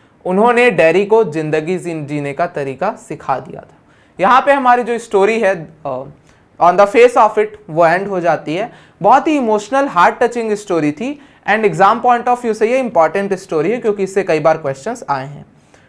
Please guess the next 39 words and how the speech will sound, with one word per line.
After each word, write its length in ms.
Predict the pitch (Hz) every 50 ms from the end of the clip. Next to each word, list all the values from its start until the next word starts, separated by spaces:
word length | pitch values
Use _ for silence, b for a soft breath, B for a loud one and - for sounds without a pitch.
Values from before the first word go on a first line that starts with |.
| b b
अब 160 | - 220 247
हम 120 | 285 285 285
इस 200 | 277 285 269 -
स्टोरी 280 | - 262 240 233 254
के 120 | 247 311 339
क्वेश्चंस 480 | - 240 196 202 208 - 226 220 214
की 100 | 214 -
प्रैक्टिस 440 | - - - 170 170 - 220 214 -
कर 180 | - 208 180 165
लेते 240 | 160 156 156 160 269
हैं, 140 | 269 214
then 200 | 185 202 214 226
ये 100 | 240 240
जो 120 | 226 226 233
हमारा 240 | 226 220 214 220 220
चैप्टर 340 | 220 214 180 202 - 214
है 80 | 220 233
वो 120 | 262 254
बहुत 260 | - - 190 208 208 -
अच्छे 280 | 175 165 - - 185 185
तरीके 340 | 180 151 147 143 - 143
से 220 | 143 - 277 370 359 b b b b b b
कंप्लीट 380 | 185 180 170 165 175 165 - 160
हो 100 | 147 135
जाएगा। 340 | 131 151 151 131 147 151 151 b b b b b b
तो 60 | 208 220
देखते 280 | 240 240 233 - 320
हैं 60 | 330
हमारे 240 | 320 320 320 302 311
क्वेश्चंस। 600 | 311 269 226 233 - - 247 220 226 254 247 - b b b b b
So 100 | - 262
हमारा 240 | 269 294 294 311 311
फर्स्ट 340 | - 277 294 311 311 311 -
क्वेश्चन 360 | 311 302 302 - 320 311 330
है, 60 | 302
"Why 200 | 262 226 226 240
does 200 | 269 262 294 294
mister 400 | 277 294 285 285 - 302 294 247
Lamb 300 | 226 208 214 233 247